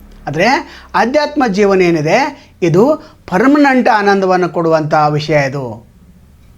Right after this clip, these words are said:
ಏನು ವಯಸ್ಸಾದ ನಂತರ ಅಧ್ಯಾತ್ಮದ ಕಡೆ ಹೋಗ್ಬೇಕಂತೇನಿಲ್ಲ. ಯಂಗ್ ಏಜ್‌ನಲ್ಲೇ ನೀವು ಯಾವುದು ಸತ್ಯ, ಯಾವುದು ಸುಳ್ಳು, ಯಾವುದು ಅಸಲಿ, ಯಾವುದು ನಕಲಿ, ಜೀವನ ಅಂದ್ರೆ ಏನು,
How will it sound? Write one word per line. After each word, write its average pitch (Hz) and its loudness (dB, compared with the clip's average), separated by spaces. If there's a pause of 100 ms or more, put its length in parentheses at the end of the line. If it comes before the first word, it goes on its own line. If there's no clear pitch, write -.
(560)
ಏನು 320 2
ವಯಸ್ಸಾದ 220 0
ನಂತರ 185 0 (480)
ಅಧ್ಯಾತ್ಮದ 185 -2
ಕಡೆ 175 0
ಹೋಗ್ಬೇಕಂತೇನಿಲ್ಲ. 156 0 (1040)
ಯಂಗ್ 277 4
ಏಜ್‌ನಲ್ಲೇ 185 0 (680)
ನೀವು 240 0 (180)
ಯಾವುದು 254 2
ಸತ್ಯ, 190 0
ಯಾವುದು 175 0
ಸುಳ್ಳು, 156 0 (680)
ಯಾವುದು 208 2
ಅಸಲಿ, 180 0
ಯಾವುದು 180 0
ನಕಲಿ, 151 0 (720)
ಜೀವನ 196 2
ಅಂದ್ರೆ 175 0
ಏನು, 143 -4